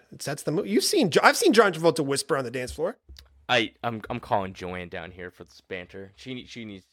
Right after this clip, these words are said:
Speaker 2: she needs to set the record straight. It's not that impressive.
Speaker 1: Well, I just, I'm just glad she didn't get injured. That's actually the, the <laughs>
Speaker 2: You did almost give my wife a concussion and put her into a pool.
Speaker 1: <laughs>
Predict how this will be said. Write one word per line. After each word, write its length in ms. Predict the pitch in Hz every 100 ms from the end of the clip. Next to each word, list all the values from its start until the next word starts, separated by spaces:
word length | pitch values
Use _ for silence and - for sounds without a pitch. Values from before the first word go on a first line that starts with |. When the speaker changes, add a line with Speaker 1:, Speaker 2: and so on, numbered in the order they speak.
| _
Speaker 2:
she 160 | - 110
needs 140 | 90
to 60 | 90
set 200 | 92 87
the 60 |
record 280 | 90 87 85
straight. 240 | - 85
It's 160 | 82 -
not 200 | 95 85
that 140 | 73
impressive. 300 | 57 - 73 _ _ _ _ -
Speaker 1:
Well, 340 | 165 170 165 -
I 100 | 233
just, 340 | 302 - - -
I'm 180 | 247 269
just 320 | - - -
glad 320 | 151 151 147
she 80 | 139
didn't 140 | 131
get 100 | 110
injured. 280 | 117 101 101
That's 200 | 123 -
actually 320 | 117 113 113
the, 80 | 107 113
the 260 | 117 113 110
<laughs> 60 | 117
Speaker 2:
You 160 | 165 -
did 280 | - 254 170
almost 340 | 165 143 135
give 140 | 135
my 80 | 120
wife 280 | 113 113 113
a 40 |
concussion 460 | 107 107 107 101 104
and 100 | 101
put 140 | 110
her 120 | 101 98
into 260 | 98 101
a 40 | 92
pool. 120 | -
Speaker 1:
<laughs> 160 | -